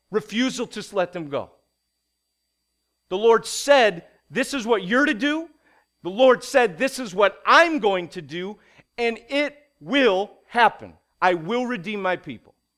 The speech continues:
No one will stand in the way of my plan to redeem my people. I think that's really what this text is getting at. He's gonna redeem his people,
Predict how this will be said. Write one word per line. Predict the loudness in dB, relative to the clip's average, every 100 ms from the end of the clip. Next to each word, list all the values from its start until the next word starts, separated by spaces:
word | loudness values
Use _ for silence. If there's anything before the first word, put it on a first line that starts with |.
| _
No | -6 6 6
one | 4 -6 _ _ _ _ _ _ _ _ _
will | -14
stand | -14 -8 -4 -4 -6 -8
in | -6
the | -4
way | 2 2 0 -8 _ _ _ _ -14
of | -6
my | 0 0 0
plan | -4 -4 0 0 -2 -10 _ _ _ -12
to | -6
redeem | -6 -6 -6 -2
my | 0
people. | -2 -6 -18 _ _ _ _ _ _ _ _ _ _ _ _ _ _ _ _ _ _
I |
think | -10 -6
that's | -4 -6
really | -6 -6
what | -6 -8
this | -12 -10
text | -10 -10
is | -18 -12
getting | -10 -10
at. | -14 -20 _ _ _ _ _ _ _ _ _ _ _ _ _ _ _ _ _ _ _ _ _ _ _ _ _ _ _ _ -18
He's | -4
gonna | 0 0 -2
redeem | -8 -6 -4
his | -4 -6
people, | -12 -10 -12